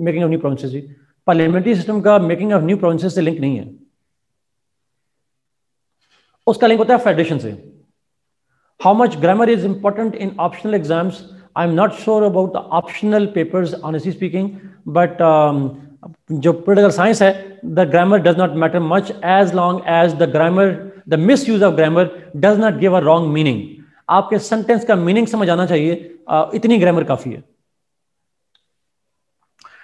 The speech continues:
So, minor grammatical mistakes चल जाती हैं यहाँ पे। मैं अपने point पे जाना चाह रहा हूँ जी, मैं आपको ताकि section wise लेकर चलूँ आपके सारे सवालों के ऊपर, फिर बाद में जाऊँगा।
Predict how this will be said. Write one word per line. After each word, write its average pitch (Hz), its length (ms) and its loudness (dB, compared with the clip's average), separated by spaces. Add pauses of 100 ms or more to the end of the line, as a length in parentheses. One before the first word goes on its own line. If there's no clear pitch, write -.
(100)
So, 196 100 0
minor 208 300 4
grammatical 208 380 2
mistakes 202 340 0
चल 175 120 2
जाती 127 240 0
हैं 123 80 -8
यहाँ 110 120 -12
पे। - 280 -20 (1700)
मैं 226 100 6
अपने 220 340 2
point 220 320 0
पे 208 60 -2
जाना 196 160 2
चाह 190 120 4
रहा 180 80 2
हूँ 175 100 0
जी, 196 240 -6
मैं 185 100 2
आपको 190 140 0
ताकि 190 200 0
section 208 300 -2
wise 196 140 2
लेकर 190 160 2
चलूँ 190 220 -2
आपके 180 160 0
सारे 180 200 0
सवालों 170 280 0
के 165 100 -4
ऊपर, 165 180 -2
फिर 170 160 -8
बाद 151 180 -2
में 156 80 -4
जाऊँगा। 135 340 -10